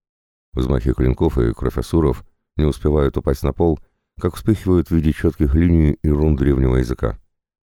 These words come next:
Начало положено. Осталось дождаться основных сил противника. Проснувшаяся, в прямом смысле слова,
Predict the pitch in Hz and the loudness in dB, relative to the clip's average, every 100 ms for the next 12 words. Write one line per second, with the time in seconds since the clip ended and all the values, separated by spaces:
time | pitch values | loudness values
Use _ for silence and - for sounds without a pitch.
0 | _ _ _ 71 - 107 117 120 107 95 | _ _ _ -4 0 0 0 2 2 2
1 | 78 - _ _ _ _ - 67 69 65 | 0 -2 _ _ _ _ -4 -2 0 0
2 | 58 64 60 73 - 64 - 65 65 - | 0 -2 0 -2 -2 -4 -2 -2 -2 -4
3 | 65 65 - 58 53 53 - _ _ _ | -4 -4 -2 -4 -4 -6 -8 _ _ _
4 | _ _ _ _ _ _ _ - 85 - | _ _ _ _ _ _ _ -4 -2 0
5 | 85 - 90 92 - 90 80 - 69 69 | -2 0 0 0 0 0 0 0 2 2
6 | 65 - 64 67 - 67 65 | 0 -4 -4 -6 -4 -2 0